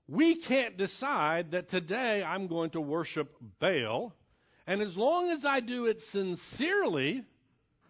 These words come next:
I'm okay. And tomorrow I'm going to worship this God or that God, or I'm gonna worship the biblical God, but I'm only gonna worship every other verse because some of them I don't like.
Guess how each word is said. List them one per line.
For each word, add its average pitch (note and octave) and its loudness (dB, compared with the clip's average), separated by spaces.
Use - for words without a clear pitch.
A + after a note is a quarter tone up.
I'm A3 0
okay. A#3+ -4
And A3 -2
tomorrow C#4 4
I'm G#3+ -4
going G#3 -2
to F#3+ 0
worship F3 0
this C4+ -2
God D3+ 4
or E3+ 0
that C#4+ 2
God, F3 -2
or G3+ 2
I'm B3 0
gonna A3+ 0
worship G#3 2
the F3+ 0
biblical G#3+ -2
God, D#3+ 0
but G3 0
I'm A3+ 2
only D4+ 0
gonna B3 0
worship A3 0
every A#3 -2
other G3 0
verse F3 -2
because F3 -8
some C#4+ -2
of D#3+ 0
them D#3 -4
I D#3+ 0
don't E3+ -4
like. E3+ -4